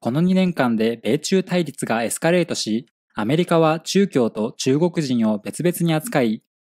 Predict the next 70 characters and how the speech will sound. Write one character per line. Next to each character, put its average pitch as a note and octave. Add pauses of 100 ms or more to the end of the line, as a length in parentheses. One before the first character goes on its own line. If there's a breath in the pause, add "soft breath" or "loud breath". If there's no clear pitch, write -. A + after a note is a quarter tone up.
(140)
一 -
部 F3
の C#3
中 -
共 F#3
政 F3
府 -
関 E3
係 E3
者 B2
に A2+
制 A2+
裁 D#3+
を D3
加 D3
え C3+
た。 - (440)
さ E3
ら E3
に、 A#2+
香 F#3+
港 B2
国 D3
家 G2
安 B2
全 F3+
維 F3+
持 E3
法 D#3+
が D3+
施 -
行 C3
さ B2+
れ、 B2 (220)
逮 C3+
捕 F3+
者 C#3+
が A2+
続 G2+
出 -
し -
て E3+
い E3
る D#3+
状 C#3
況 C#3
で、 B2 (260)
ロ A2+
ゴ D#3
か D#3
ら D3
駐 C3+
在 F3+
国 F3
名 C#3
を A#2
削 D3+
除 C#3+
し -
た A#2+
の A2
は G#2+
何 F3
か C#3+
の A2+
宣 C3
言 E3
な C3
の A2+
か、 G#2+